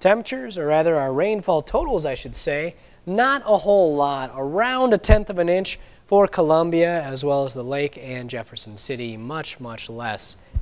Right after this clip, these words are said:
in Rolla and Sedalia. Now look at those temperatures. We're in the sixties. Como has sixty-five.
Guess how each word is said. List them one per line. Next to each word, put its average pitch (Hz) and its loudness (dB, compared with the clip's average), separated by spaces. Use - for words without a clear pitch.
in 101 -12
Rolla 101 -4
and 101 -14
Sedalia. 101 -10
Now 196 6
look 180 4
at - -8
those 139 0
temperatures. 147 -4
We're 131 -8
in 117 -10
the 107 -10
sixties. 190 -6
Como 170 -2
has 147 -14
sixty-five. 147 -8